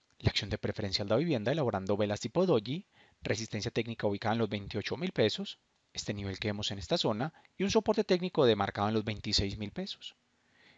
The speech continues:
En su marco de tiempo diario continúa la tendencia bajista. La acción de Preferencial Grupo Argos con un nivel de resistencia técnico cercano a los seis mil quinientos pesos, este nivel que vemos en esta zona, y un soporte técnico ubicado en los cinco mil ochocientos pesos.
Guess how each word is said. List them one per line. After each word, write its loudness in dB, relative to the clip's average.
En -2
su -2
marco 4
de 8
tiempo 4
diario 8
continúa 0
la 0
tendencia -2
bajista. -4
La 12
acción 0
de -2
Preferencial -2
Grupo 4
Argos 2
con -6
un -4
nivel -2
de 2
resistencia -4
técnico -6
cercano -4
a -2
los -2
seis -4
mil -6
quinientos -4
pesos, 0
este -8
nivel -6
que -6
vemos -4
en -8
esta 0
zona, -2
y -2
un -2
soporte 2
técnico 2
ubicado 2
en 2
los 0
cinco -6
mil -2
ochocientos -4
pesos. -6